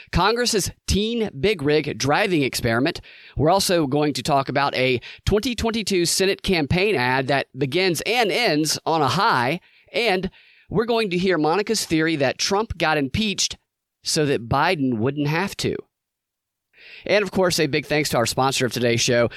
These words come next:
Neighbors Feed and Seed. Neighbors Feed and Seed dot com in Smyrna, Georgia, the home of many of our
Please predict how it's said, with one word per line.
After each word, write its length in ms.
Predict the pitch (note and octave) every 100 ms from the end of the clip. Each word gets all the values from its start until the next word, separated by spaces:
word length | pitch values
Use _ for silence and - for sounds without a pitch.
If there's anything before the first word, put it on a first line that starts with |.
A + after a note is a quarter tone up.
| - - -
Neighbors 420 | F3 B3 C4 G3+
Feed 200 | - G#3
and 120 | G3
Seed. 380 | D3 B2 G2 F#2+
Neighbors 380 | C3 F#3 G#3 G3
Feed 220 | - F3
and 80 | F3+
Seed 240 | - E3+ D#3+
dot 200 | D#3+ -
com 360 | B2+ C3 - - _
in 140 | - B2+
Smyrna, 480 | - C3 D3+ G3+
Georgia, 440 | F#3+ D#3 C3 D#3 F#3 - - -
the 120 | C#3
home 320 | D#3 F#3 G#3+
of 240 | E3 D#3 C#3 - -
many 260 | D3 G#3+
of 120 | G3+ D#3+
our 340 | D3 C#3+